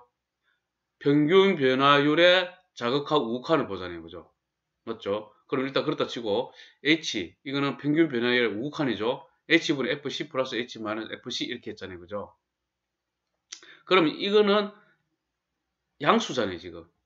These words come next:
자, 근데 이게 뭡니까, 이게? 이게 영 이하 되겠죠, 그죠? 얘 자체가 값을 구하다 보면 음수니까. 근데 이거는 뭡니까? 음, H 자체가 마이너스잖아요.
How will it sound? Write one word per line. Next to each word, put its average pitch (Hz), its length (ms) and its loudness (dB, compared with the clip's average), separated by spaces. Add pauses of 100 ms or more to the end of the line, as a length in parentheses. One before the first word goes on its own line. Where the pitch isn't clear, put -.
(2500)
자, 123 120 -2
근데 180 200 4
이게 220 120 4
뭡니까, 127 380 -2
이게? 87 300 -14 (480)
이게 127 420 2 (300)
영 113 160 -2
이하 143 160 4
되겠죠, 95 320 -6
그죠? 107 380 -8
얘 139 320 4
자체가 127 640 -2
값을 135 360 -8
구하다 113 420 -2
보면 117 240 -4
음수니까. 110 1000 -8 (720)
근데 156 180 4
이거는 185 340 6 (240)
뭡니까? 113 580 -2 (460)
음, 131 260 4 (380)
H 185 460 4
자체가 156 540 0
마이너스잖아요. 104 800 0